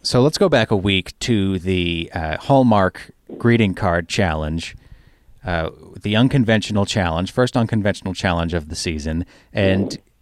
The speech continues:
w-, I wanted to ask you about this. I have a problem with when they have the make something out of crazy materials challenge, that they give them all the muslin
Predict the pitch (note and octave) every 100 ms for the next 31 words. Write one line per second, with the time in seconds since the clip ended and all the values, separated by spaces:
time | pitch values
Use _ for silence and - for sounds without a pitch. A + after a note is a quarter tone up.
0 | _ - B2+ C#3+ - B2 D#3+ G3 E3 A#2+
1 | A2+ - G2 F2 E2+ F2+ E2 - _ _
2 | - D#3+ F#3 G#3 C3+ - A2+ G#2 A2 G#2
3 | F#2 F2+ F#2 - G2 G#2+ A2+ A2 G#2+ G2+
4 | G2 G2 G2 F#2 F2 E2+ E2+ E2 A#2+ -
5 | C#3+ F3 F3 E3+ F3+ E3 E3 - F#3 E3+
6 | B2 - G#3+ G3 G3 G2+ - _ _ -
7 | A2 - A#2+ A#2 - F#3+ F3 C3 B2 A#2+
8 | A#2+ _ - A#2+ B2+ A#2+ G2+ G2 C3+ A#2+
9 | F#2 E2 E2 E2+